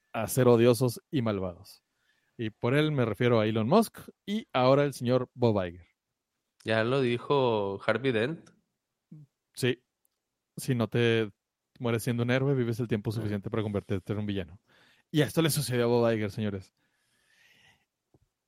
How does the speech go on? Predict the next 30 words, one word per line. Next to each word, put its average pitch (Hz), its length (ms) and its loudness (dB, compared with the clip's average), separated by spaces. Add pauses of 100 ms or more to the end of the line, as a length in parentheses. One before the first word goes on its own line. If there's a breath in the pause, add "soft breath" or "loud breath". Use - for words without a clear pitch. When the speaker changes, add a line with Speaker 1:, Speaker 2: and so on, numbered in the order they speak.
Speaker 1:
Y, 247 380 0
eh, 220 180 -4 (220)
el, 151 500 0 (1400 loud breath)
para 160 120 4
ponerlo 185 260 6
de 226 60 8
una 208 80 0
manera 147 200 0
muy 147 280 -2 (540)
coloquial, 127 560 -2
Speaker 2:
Yo 135 120 6
sé 143 140 0
que 160 80 4
te 143 120 8
duele, 110 320 10
pero 90 280 -8 (420)
Speaker 1:
es-, 131 260 0
es-, 135 200 0 (200)
se 135 120 -2
está, 117 500 -2 (140)
Speaker 2:
te - 100 -2
estamos 117 220 4
Speaker 1:
se, 131 60 -2
Speaker 2:
contigo. 101 380 0 (300)
Speaker 1:
se 120 100 -6
está 120 180 -2
rajando 135 400 -2
el 127 60 2
Beto, 107 340 -2
¿eh? 151 160 -8